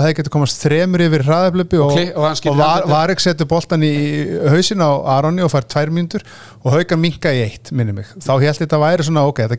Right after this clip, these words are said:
Speaker 1: gæti verið að snúast, en það var, þetta, þeir, þú veist, þeir voru alveg ráðþrota sóknarlega,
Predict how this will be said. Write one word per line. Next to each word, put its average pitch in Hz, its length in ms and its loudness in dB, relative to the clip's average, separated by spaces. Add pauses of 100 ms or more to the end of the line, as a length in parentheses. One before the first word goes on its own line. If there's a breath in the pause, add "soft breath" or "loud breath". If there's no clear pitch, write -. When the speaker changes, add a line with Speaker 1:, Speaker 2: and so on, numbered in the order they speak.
Speaker 1:
gæti 175 220 -2
verið 147 100 0
að 156 60 -4
snúast, 160 280 0 (760 loud breath)
en 113 80 -2
það 123 220 0
var, 123 140 0 (120)
þetta, 160 400 -6
þeir, 131 200 0 (440)
þú 135 60 -2
veist, 127 160 -2
þeir 127 100 0
voru 123 160 0
alveg 151 240 2
ráðþrota 147 560 0
sóknarlega, 160 680 0